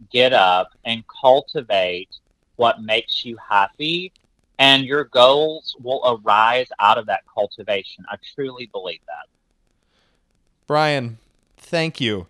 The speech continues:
Speaker 2: for sharing all of this today. I really
Speaker 1: Oh my
Speaker 2: appreciate
Speaker 1: gosh,
Speaker 2: you
Speaker 1: well,
Speaker 2: doing this, this deep
Speaker 1: thank
Speaker 2: dive.
Speaker 1: you. And it's so good to connect with you finally.
Speaker 2: I know. It's so, it's so, it's so, it's so timely. It's just fu-, it's funny how things work out. I, uh,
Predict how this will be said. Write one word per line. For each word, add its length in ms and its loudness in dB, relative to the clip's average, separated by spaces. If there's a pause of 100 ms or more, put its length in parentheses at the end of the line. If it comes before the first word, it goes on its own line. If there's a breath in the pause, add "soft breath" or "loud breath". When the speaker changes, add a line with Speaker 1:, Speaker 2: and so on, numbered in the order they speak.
(160)
Speaker 2:
for 180 -8
sharing 460 -4
all 160 -4
of 100 -10
this 220 -12
today. 320 -12 (600)
I 100 -2
really 440 -2
Speaker 1:
Oh 120 0
my 140 2
Speaker 2:
appreciate 100 2
Speaker 1:
gosh, 160 4
Speaker 2:
you 60 -8
Speaker 1:
well, 100 -4
Speaker 2:
doing 240 -6
this, 300 -10 (160)
this 160 -12
deep 240 -10
Speaker 1:
thank 260 2
Speaker 2:
dive. 140 -20
Speaker 1:
you. 440 0 (800)
And 80 4
it's 180 0
so 140 6
good 200 -2
to 80 -2
connect 440 2
with 140 -6
you 200 -10
finally. 760 4
Speaker 2:
I 220 6
know. 580 2
It's 180 2
so, 300 2
it's 220 -2
so, 400 2
it's 180 -8
so, 560 -2 (260)
it's 160 -6
so 160 -2
timely. 540 -4 (180)
It's 200 -8
just 200 -12
fu-, 120 -8
it's 200 -6
funny 280 -4
how 120 -2
things 300 -6
work 240 -6
out. 200 -2 (360 soft breath)
I, 260 4
uh, 420 4